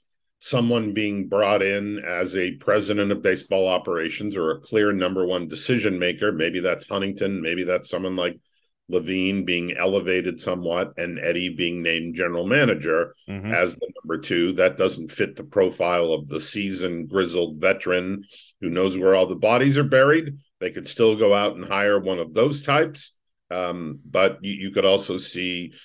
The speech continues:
Speaker 1: Eddie working in tandem with somebody and being promoted to G M in much the same way that Brian O'Halloran was the last few years under Chaim.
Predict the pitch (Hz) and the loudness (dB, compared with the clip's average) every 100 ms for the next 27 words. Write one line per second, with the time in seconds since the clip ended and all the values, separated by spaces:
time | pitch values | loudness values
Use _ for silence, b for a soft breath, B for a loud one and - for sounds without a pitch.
0 | B B _ 95 95 95 92 87 95 92 | B B _ 2 2 0 0 2 2 0
1 | 90 87 87 - 127 131 98 92 87 80 | -4 -4 -6 0 2 4 2 0 -4 -6
2 | - 95 85 85 85 98 82 80 80 76 | -2 -2 0 0 0 -2 -4 -6 -8 -4
3 | 90 87 78 85 85 82 82 78 73 85 | -4 -4 -8 -2 0 0 -4 -8 -6 -2
4 | 85 87 85 80 82 85 - 73 98 85 | 2 2 0 -2 -2 -4 -6 -8 -4 -4
5 | 80 80 78 76 76 71 - _ _ 92 | -2 0 0 -2 -4 -6 -18 _ _ -2
6 | 90 85 85 113 87 78 76 78 80 82 | -2 -2 0 2 2 0 -4 -6 -4 -2
7 | 78 73 - 82 73 78 73 76 71 71 | -2 -2 -6 -8 -6 -4 -4 -6 -6 -6
8 | 87 71 | -6 -8